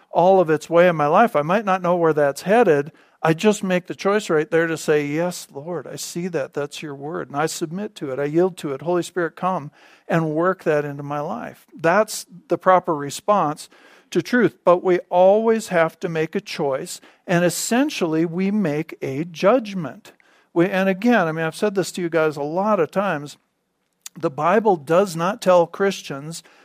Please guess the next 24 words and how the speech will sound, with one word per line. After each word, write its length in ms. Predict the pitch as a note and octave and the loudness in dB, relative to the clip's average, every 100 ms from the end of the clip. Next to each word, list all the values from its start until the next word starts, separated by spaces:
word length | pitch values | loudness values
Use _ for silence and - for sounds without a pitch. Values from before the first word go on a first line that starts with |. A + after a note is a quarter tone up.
| - | -10
to 140 | F3+ | -4
never 420 | D#3+ E3+ F#3+ G#3 G3 | -2 2 2 2 -2
judge 400 | E3 F3+ A#3 G3 | 2 4 2 0
anything. 500 | F3 C#3 B2+ C3+ B2+ | -2 -4 -8 -10 -4
It 100 | D3+ | 0
actually 360 | G3+ - G3+ | 0 0 -4
tells 300 | G#3 G#3 G3 | 0 0 2
us 220 | G#3 - - - - | 0 -2 -10 -20 -8
to 300 | A#3 C#4 C#4 | -2 0 0
judge 400 | G3 D#3+ C3+ - | 0 -2 -2 -10
things. 320 | - D#3+ D3+ | -16 -14 -8
It 100 | F3 | -8
tells 280 | F3 F3+ F#3+ | 2 2 4
us 180 | G3 - | 0 -2
to, 260 | - G#3 F#3 - - _ - | 0 0 0 -6 -20 _ -2
uh, 320 | F#3+ E3 D#3 - B3+ _ - - | 2 4 2 -2 -20 _ -20 -10
um, 320 | F3+ D#3+ D#3+ C3 _ _ _ _ - | -4 -4 -4 -10 _ _ _ _ 0
discriminate, 960 | F#3 - - - A3 G#3+ F#3+ D#3+ D#3 E3 | 0 0 -6 0 2 4 4 2 0 2
dissect, 800 | F3+ F3+ - - A3 F#3 D3 - | 4 4 2 2 6 6 4 -2
to 80 | E3+ | 0
look 260 | F#3 G3+ | 2 2
at 120 | G#3 | 0
things 400 | - F#3 D#3+ D#3 - _ _ - | 0 0 0 -4 -12 _ _ 0
and 340 | F#3 E3+ E3+ | 2 2 0